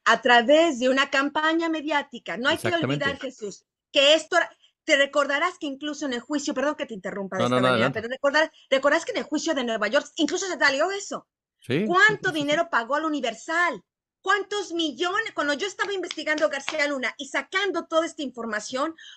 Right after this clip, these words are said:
Speaker 1: ¿cuánto él pagaba a los medios de comunicación para silenciar? Que el señor García Harfuch no se confunda.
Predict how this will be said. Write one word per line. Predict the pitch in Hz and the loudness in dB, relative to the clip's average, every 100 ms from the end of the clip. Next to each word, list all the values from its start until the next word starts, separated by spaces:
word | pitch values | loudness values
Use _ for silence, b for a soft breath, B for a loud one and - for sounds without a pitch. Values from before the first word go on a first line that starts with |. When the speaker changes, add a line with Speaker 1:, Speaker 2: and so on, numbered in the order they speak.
| _ | _
Speaker 1:
¿cuánto | 392 453 415 392 | 2 2 2 0
él | 403 | 0
pagaba | - 285 277 330 370 330 311 | 2 2 2 2 2 2 0
a | |
los | 247 | 0
medios | 269 302 269 | -4 -6 -6
de | - | -6
comunicación | 262 247 - 233 294 294 | -6 -6 -6 -4 -2 -2
para | 294 254 | -2 -2
silenciar? | - 277 247 233 - 285 311 277 - _ _ _ _ _ _ _ - | -4 -6 -4 -4 -2 2 4 2 -2 _ _ _ _ _ _ _ -4
Que | 285 | -2
el | |
señor | 277 269 285 311 330 - | 0 0 4 4 2 -2
García | 214 262 - 294 285 | -4 -4 -4 -8 -6
Harfuch | 302 294 294 285 - - _ _ | -4 -4 -6 -12 -10 -16 _ _
no | 220 262 311 | -2 0 0
se | 302 311 | -2 -10
confunda. | - 214 - 269 294 262 156 - | -8 -10 -8 -2 0 0 -4 -8